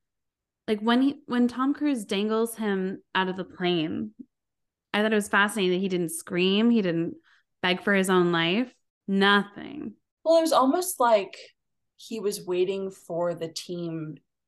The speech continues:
Speaker 2: to give him exactly what he needed, which was Ethan's name. Because Tom Cruise dang-, dangles him out of the plane, Philip Seymour Hoffman does nothing, which at that point I was kind of just like, "Yeah, cut him loose,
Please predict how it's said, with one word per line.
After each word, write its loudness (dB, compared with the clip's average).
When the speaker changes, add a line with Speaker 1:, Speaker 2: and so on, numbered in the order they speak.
Speaker 2:
to -8
give -4
him -8
exactly -4
what -6
he -8
needed, -4
which -2
was -10
Ethan's -8
name. -4
Because -2
Tom 2
Cruise -2
dang-, 0
dangles -2
him -2
out 2
of -8
the -20
plane, -6
Philip 4
Seymour -4
Hoffman -4
does -4
nothing, -6
which -4
at -2
that -2
point -6
I 4
was -2
kind 0
of -2
just -8
like, -2
"Yeah, -2
cut -4
him -2
loose, -4